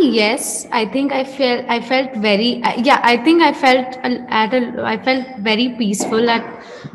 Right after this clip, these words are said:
uh, while I was there, because when I went there, I was, uh, not having the best time, uh,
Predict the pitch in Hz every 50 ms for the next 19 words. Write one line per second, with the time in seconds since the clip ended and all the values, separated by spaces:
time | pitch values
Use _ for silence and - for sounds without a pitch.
0 | - 247 233 214 208 208 202 196 185 185 185 214 208 202 208 214 220 226 233 214
1 | 190 190 202 190 220 277 - - - - - - 214 214 240 269 247 233 240 240
2 | 240 254 262 262 220 226 226 233 240 240 269 269 277 277 254 233 226 226 240 254
3 | 247 233 233 - - 233 208 196 190 185 175 160 190 196 202 208 202 214 214 214
4 | 226 247 247 220 208 220 220 233 233 208 190 196 196 202 202 202 226 196 180 180
5 | 190 202 214 214 208 202 - 185 185 180 175 175 170 165